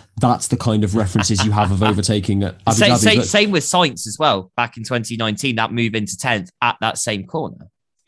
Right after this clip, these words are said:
Speaker 1: Yes, and that was, yeah, there was ultimately a, a championship deciding point one way or another. I can't remember exactly how it worked, but no, you're hundred percent correct. Um, yeah, it also cleaves a lot of lap time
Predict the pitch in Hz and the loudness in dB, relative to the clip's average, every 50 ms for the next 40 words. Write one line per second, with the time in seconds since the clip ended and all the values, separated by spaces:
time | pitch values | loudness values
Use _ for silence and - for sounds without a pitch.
0 | _ _ _ - - - - - 131 131 151 139 113 - - - - 123 127 135 | _ _ _ -12 -10 -10 -6 0 2 4 6 6 6 4 2 2 6 6 6 6
1 | - 139 135 123 107 143 151 139 120 120 127 120 113 135 123 127 131 123 - 127 | 6 4 4 4 6 4 4 6 6 4 4 4 4 4 2 2 0 0 0 -2
2 | 98 107 120 113 110 95 - - - - 143 127 123 - 123 110 98 - 113 - | 0 0 -2 -2 -2 -2 -4 -6 -2 2 2 2 4 4 2 2 2 0 -2 -2
3 | - - - - 120 113 110 104 104 104 92 - 127 123 113 98 87 - - - | 0 0 2 2 4 4 4 2 2 0 2 2 4 4 4 2 2 -2 -2 0
4 | 113 110 107 104 104 104 101 101 104 104 104 101 98 98 95 - 131 110 95 113 | 0 2 2 2 2 2 2 2 2 2 2 2 0 -2 0 0 0 2 2 2
5 | 113 107 95 104 95 101 110 98 98 107 98 101 104 101 95 90 117 117 95 85 | 2 2 2 0 0 0 0 0 0 -2 0 0 0 0 2 2 2 2 0 0
6 | - 110 87 117 117 120 117 107 98 92 107 107 110 107 117 113 110 101 95 92 | 0 0 4 4 4 4 4 2 0 0 -2 -2 0 0 0 0 0 0 -2 -2
7 | - - 113 104 92 - - 107 120 113 - - - - - - 113 117 113 113 | -2 0 0 0 -2 -2 0 2 2 2 0 -2 -6 -8 -4 -2 0 2 4 4
8 | 113 113 113 - - - - - - _ _ _ _ _ _ - - 147 175 160 | 4 4 2 -2 -10 -20 -20 -20 -20 _ _ _ _ _ _ 0 4 4 6 6
9 | - - 156 160 190 220 254 254 - - 208 185 185 - - 180 170 165 160 156 | 6 6 6 6 6 6 4 2 2 2 2 0 0 -2 0 0 2 2 2 0
10 | 139 - 120 143 147 147 139 139 123 135 147 - - - - 117 104 98 92 90 | 0 0 0 0 2 2 2 2 2 2 0 0 -2 -4 -2 0 0 0 0 0
11 | 90 90 | -2 -4